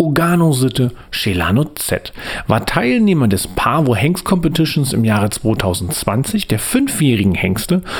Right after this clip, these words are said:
und nach vier Stationen mit voller Punktzahl, sprich ohne einen Springfehler, mit an Platz eins gerankt. Cadix du Seigneur stammt ab vom Celano. Somit wollen wir uns auch einmal Celano etwas näher angucken.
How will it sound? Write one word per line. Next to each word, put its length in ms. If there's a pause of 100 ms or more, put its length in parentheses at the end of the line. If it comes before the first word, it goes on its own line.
(160)
und 220
nach 160
vier 320
Stationen 580
mit 160
voller 380
Punktzahl, 480
sprich 360 (160)
ohne 260
einen 240
Springfehler, 680 (320)
mit 320 (160)
an 180
Platz 320 (140)
eins 320
gerankt. 480 (320)
Cadix 400
du 100
Seigneur 480
stammt 380
ab 100
vom 160
Celano. 760 (640)
Somit 280
wollen 240
wir 100
uns 120
auch 180
einmal 280
Celano 580
etwas 340
näher 340
angucken. 500